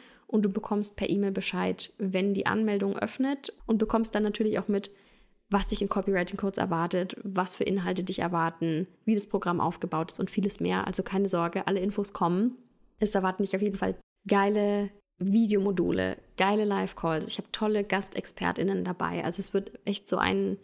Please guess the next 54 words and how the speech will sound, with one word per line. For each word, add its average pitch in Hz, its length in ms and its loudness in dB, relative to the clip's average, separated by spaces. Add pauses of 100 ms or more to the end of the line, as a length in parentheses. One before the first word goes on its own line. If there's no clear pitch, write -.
(360)
Actionplan, 214 960 2
um 202 360 0
in 196 120 0
die 180 80 0
Umsetzung 196 440 0
zu - 120 -10
kommen, 196 160 -4
um 190 160 0
ins 202 120 0
Schreiben 196 400 0
zu - 120 -4
kommen 180 260 -2
und 190 160 -4
eben 202 140 2
nicht 220 280 0
Copywriting 196 520 0
in 202 80 2
der 202 120 0
Theorie 214 360 2
zu - 120 0
lernen 202 240 2
und 220 120 0
wir 196 80 0
schreiben 214 280 0
mal 202 80 0
ein 202 80 0
paar 196 140 -4
nette 190 260 0
Texte, 226 400 -4
sondern 190 280 0
nein, 185 260 2 (400)
wir 208 80 2
gehen 208 220 2
wirklich 226 480 0 (320)
Step 226 280 4
by 220 140 2
Step 202 240 -2
durch. 196 240 0
Was 220 140 0
brauchst 208 560 0
du - 60 2
auch 180 260 2
für 196 120 -2
dein 190 220 0
Business? 185 420 0
Geile 202 220 2
Landingpages, 202 800 0
geile 202 180 0
Verkaufsmails, 202 880 -2
auch - 160 -4
Instagram-Posts, 196 840 0
sodass 196 240 0
du 196 120 -4
wirklich 214 340 -2